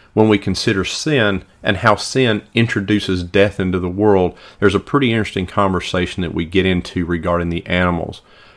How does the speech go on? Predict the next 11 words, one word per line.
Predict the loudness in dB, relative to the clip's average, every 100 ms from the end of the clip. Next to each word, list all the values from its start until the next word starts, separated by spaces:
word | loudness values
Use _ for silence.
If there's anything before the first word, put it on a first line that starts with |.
| _ _
But | 4 6 2
regarding | 0 4 6 6 2
humans | 2 4 4 2
being | 2 0 0
vegetarian, | 0 -2 -4 -6 -2 -2 -2 -4 -8 -20 -20 -20 _
some | -4 -2 0
commentators | 0 0 0 0 2 2
take | 2 0 0
the | -4
view | -2 2 2
that, | 2 0